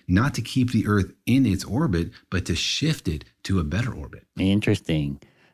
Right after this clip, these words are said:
Speaker 2: I guess the question is, though, you know, the sun would be pushing us outwards, but that wouldn't necessarily put us in a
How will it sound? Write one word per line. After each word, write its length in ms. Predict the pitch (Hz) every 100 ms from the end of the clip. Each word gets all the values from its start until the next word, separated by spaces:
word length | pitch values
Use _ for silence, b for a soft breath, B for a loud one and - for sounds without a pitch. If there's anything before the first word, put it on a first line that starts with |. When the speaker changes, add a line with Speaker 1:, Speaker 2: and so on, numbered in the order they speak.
| b
Speaker 2:
I 100 | -
guess 160 | 143 151
the 80 |
question 380 | 151 139 131 131
is, 160 | 120 104
though, 680 | 113 107 104 101 98 95 - -
you 100 | 117
know, 100 | 104
the 80 |
sun 220 | 107 160 165
would 160 | 139
be 80 | 117
pushing 360 | - 135 127 117
us 160 | 98 - -
outwards, 920 | 127 151 110 87 76 87 165 - - _ -
but 140 | 110
that 100 | 135
wouldn't 220 | 147 175 147
necessarily 460 | 127 117 180 156
put 160 | 123 117
us 120 | 107
in 120 | 101
a 200 | 92 85